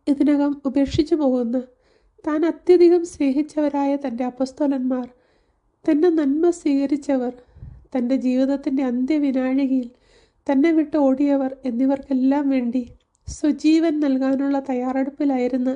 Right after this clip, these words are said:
എൻ്റെ മകനെ സംബന്ധിച്ചും അത് തികച്ചും സത്യമായിരുന്നു.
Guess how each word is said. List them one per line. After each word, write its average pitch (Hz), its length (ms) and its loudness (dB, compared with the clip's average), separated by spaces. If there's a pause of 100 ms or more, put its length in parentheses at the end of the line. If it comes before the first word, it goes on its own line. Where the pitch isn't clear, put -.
(100)
എൻ്റെ 233 220 -2
മകനെ 247 380 -2
സംബന്ധിച്ചും 247 680 -2 (720)
അത് 285 200 2
തികച്ചും 311 540 0
സത്യമായിരുന്നു. 254 840 -2